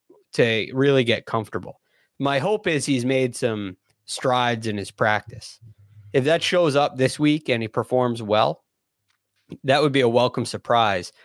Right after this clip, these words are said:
But this is a, the thing I'm looking for with him is, is he gonna have that high round?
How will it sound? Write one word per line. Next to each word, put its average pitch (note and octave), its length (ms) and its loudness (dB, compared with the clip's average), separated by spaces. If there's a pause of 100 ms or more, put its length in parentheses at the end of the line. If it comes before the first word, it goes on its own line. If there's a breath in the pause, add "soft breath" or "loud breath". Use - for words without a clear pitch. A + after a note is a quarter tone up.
(300 soft breath)
But C3 140 0
this F3 240 -2
is D3 160 0
a, A#2 340 2 (340 soft breath)
the C#3+ 200 0
thing G3 240 -2
I'm E3+ 160 2
looking C#3+ 260 0
for C#3 220 0
with B2 180 -2
him A#2 240 -2
is, G#2 180 -10 (180)
is A2+ 160 -8
he D3+ 100 -2
gonna C#3+ 160 0
have A#2+ 240 2
that G#2 180 -2
high A2 240 0
round? F#2+ 380 -4